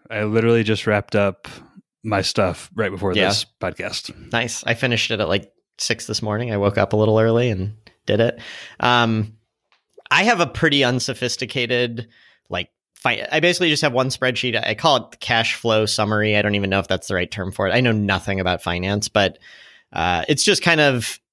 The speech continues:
Speaker 2: estimating what our expenses and, and revenue will be so that we can figure out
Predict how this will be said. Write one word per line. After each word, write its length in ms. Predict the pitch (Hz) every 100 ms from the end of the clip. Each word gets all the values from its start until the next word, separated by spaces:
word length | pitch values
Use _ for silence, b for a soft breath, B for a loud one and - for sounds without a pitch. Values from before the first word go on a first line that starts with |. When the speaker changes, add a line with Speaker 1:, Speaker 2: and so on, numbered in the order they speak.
| 135
Speaker 2:
estimating 760 | 135 - 135 131 131 127 123
what 120 | 120
our 140 | 117 117
expenses 580 | 113 - 120 113 113 104
and, 340 | 104 101 101 -
and 300 | 104 101 -
revenue 340 | 117 110 110 107
will 140 | 104
be 300 | 107 104 101
so 120 | -
that 80 | 101
we 140 | 101 101
can 100 | 80
figure 220 | 107 95
out 220 | 92 85